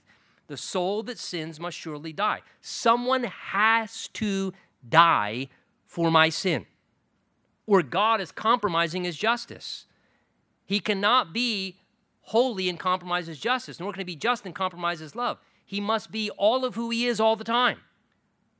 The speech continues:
So Jesus had to die because someone was required to suffer the penalty and the punishment on our behalf, so that, as Romans three says, that God could be both just and at the same time be the justifier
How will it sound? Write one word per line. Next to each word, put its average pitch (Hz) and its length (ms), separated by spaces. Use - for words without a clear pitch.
So 208 160
Jesus 214 480
had 262 580
to 220 120
die 147 360
because 185 320
someone 208 600
was 185 160
required 190 720
to 180 120
suffer 202 460
the 175 120
penalty 175 560
and 156 100
the 147 60
punishment 160 720
on 156 200
our 165 180
behalf, 165 560
so 254 340
that, 185 320
as 131 100
Romans 151 320
three 233 280
says, 143 380
that 143 280
God 180 340
could 180 220
be 175 200
both 147 420
just 214 680
and 131 100
at 120 80
the 135 80
same 226 400
time 190 380
be 147 180
the 139 140
justifier 127 1080